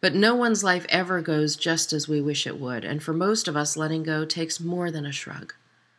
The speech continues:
It's almost always work. But the shrug still applies because it also conveys acceptance, dealing with it, and moving on,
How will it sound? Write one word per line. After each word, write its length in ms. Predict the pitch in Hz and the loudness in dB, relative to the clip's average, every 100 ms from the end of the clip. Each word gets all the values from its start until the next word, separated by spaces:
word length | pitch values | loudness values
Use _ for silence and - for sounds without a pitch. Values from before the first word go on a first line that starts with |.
| _ - | _ -6
It's 220 | 160 160 - | -4 -4 -4
almost 640 | 165 196 202 196 185 - - | -2 0 -2 -2 -4 -6 -2
always 720 | 160 156 151 147 151 - - 147 | -2 -2 -4 -6 -6 -6 -8 -12
work. 540 | 160 135 143 - - _ _ _ _ _ _ _ _ _ _ _ _ _ | -10 -10 -12 -20 -20 _ _ _ _ _ _ _ _ _ _ _ _ _
But 140 | 185 | -2
the 80 | 175 | 2
shrug 340 | - 202 190 180 | 2 2 0 2
still 320 | - 240 240 | 2 4 2
applies 640 | 233 - 196 190 165 160 | 0 -4 -6 -2 -2 -2
because 380 | 175 170 175 175 | -4 -2 -2 -2
it 100 | 175 - | -2 0
also 340 | 202 226 233 | 0 2 0
conveys 600 | 220 175 160 156 160 156 | -2 -4 0 0 0 -2
acceptance, 840 | 165 - - 165 160 - - - - | -4 0 0 0 -4 -14 -10 -8 -8
dealing 580 | 151 170 190 196 170 143 | -4 0 2 2 0 -2
with 180 | 139 | -2
it, 140 | 151 - | -4 -4
and 220 | 143 151 | -4 0
moving 420 | 160 165 165 160 156 | 0 0 -2 -4 -6
on, 400 | 127 120 117 135 | -8 -8 -10 -14